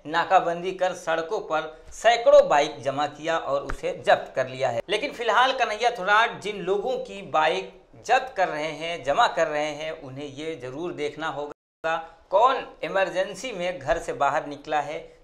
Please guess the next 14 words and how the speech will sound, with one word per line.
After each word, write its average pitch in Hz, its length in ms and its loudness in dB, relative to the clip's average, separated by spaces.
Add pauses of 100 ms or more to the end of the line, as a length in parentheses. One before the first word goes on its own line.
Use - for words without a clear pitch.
ज़रूरत 269 480 4
के 240 80 -2
सामान 190 440 0
लेने 165 240 -4
के 165 140 -12
लिए 160 160 -6
कौन 175 340 0
निकला 151 260 -4
है। 160 280 -2 (100)
उन्हें 233 240 4
उनकी 214 400 2
बाइक 160 460 2
या 156 140 2
उन्हें 151 500 -4